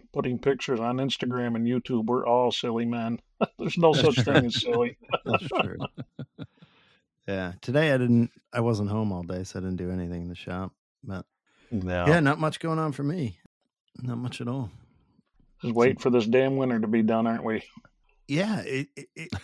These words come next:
Speaker 2: I don't know what it's like for you guys, uh, like, to the north of me, but it, it hasn't been that cold this year.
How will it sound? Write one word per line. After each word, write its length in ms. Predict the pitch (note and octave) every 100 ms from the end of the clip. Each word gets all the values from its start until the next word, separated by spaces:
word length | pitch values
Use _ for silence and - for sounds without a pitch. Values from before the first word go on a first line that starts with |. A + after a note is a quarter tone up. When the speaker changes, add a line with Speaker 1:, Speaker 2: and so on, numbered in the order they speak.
| - - - -
Speaker 2:
I 80 | D#3+
don't 160 | B3 A3+
know 120 | F3+
what 160 | F3
it's 140 | D3+ -
like 240 | D3 C#3
for 100 | - B2+
you 140 | C#3+
guys, 440 | D3 A2 A2+ G#2
uh, 180 | A2+ - - _ _ _ _ C3
like, 280 | A#2 G2 - - - _ _ _ _ -
to 100 | -
the 120 | A#2+
north 340 | A#2 B2+ C3+ -
of 40 |
me, 180 | A2 B2
but 180 | G2+ G2+
it, 100 | -
it 120 | A2+
hasn't 320 | B2+ D#3+ E3+
been 120 | D3 C3
that 180 | A#2+
cold 300 | - A2+ A2
this 240 | G#2+ G2 -
year. 300 | F#2 G2